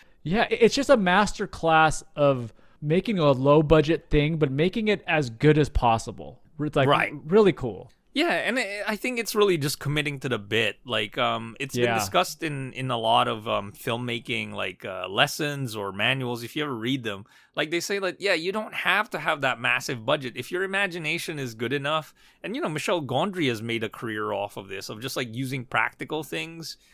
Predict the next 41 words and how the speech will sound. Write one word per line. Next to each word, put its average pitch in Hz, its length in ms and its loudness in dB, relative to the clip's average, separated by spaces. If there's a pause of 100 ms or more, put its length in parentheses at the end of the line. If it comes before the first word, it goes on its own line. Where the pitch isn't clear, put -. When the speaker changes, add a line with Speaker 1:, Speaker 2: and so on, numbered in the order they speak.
(120)
Speaker 1:
Mm. 120 260 -6
Speaker 2:
and 113 380 -4
doing 123 220 -2
effects 117 420 -4
that 170 220 -2
way. 190 320 -4
Like, 120 400 -4
yeah, 170 260 -4 (180)
it, 131 420 -14 (280)
people 233 240 -2
will, 185 380 -2 (140)
are 160 120 6
willing 180 340 0
to 160 80 -4
go 135 260 2
with 131 220 0
you. 98 300 -12 (500)
Uh, 117 320 0
if 110 100 -4
you're 127 140 -4
willing 123 280 -2
to - 100 -10
commit 110 380 -6
to 107 100 -8
it. 101 140 -8
And 104 100 -4
I 110 80 0
think 139 300 -8
Alex 139 280 -2
Cox - 360 -2
really 107 400 -6
pulled 113 280 -8
it 101 120 -4
off 98 260 -4
with 110 100 -8
this 101 200 -8
movie. 104 580 -8
You 123 80 -4
know, 117 140 -4
I 123 100 -4
mean, 139 260 -6